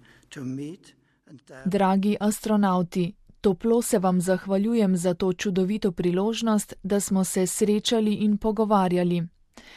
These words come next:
Speaker 2: Meni in mnogim drugim ste pomagali premišljevati o pomembnih stvareh, ki zadevajo prihodnost človeštva.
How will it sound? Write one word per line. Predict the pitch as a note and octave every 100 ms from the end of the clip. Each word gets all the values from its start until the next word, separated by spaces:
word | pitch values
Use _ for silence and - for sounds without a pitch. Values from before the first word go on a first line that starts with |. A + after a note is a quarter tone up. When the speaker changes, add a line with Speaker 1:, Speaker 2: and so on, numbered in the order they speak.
| - - -
Speaker 2:
Meni | F#3 F#3 F#3+ G#3
in | G#3+ F#3 F3+
mnogim | F#3 G3 F3+ F3+ F3+
drugim | F#3+ A#3+ A3+ G#3 -
ste | - -
pomagali | F#3 G#3 G3 F#3+ G#3+ A3+ A#3
premišljevati | G#3 F#3 F3+ E3+ F#3+ F3+ G3 G#3 - G3
o | - F3+
pomembnih | G3 G3+ G#3+ G3 F3 E3+
stvareh, | - F#3 F#3+ G3 G3 - - -
ki | G3+
zadevajo | F3 F#3 F#3+ G3+ G#3 G3+
prihodnost | F3+ F3+ F3+ G3+ F3+ F#3 F#3 -
človeštva. | A3 G#3 F#3+ E3+ - F3 F3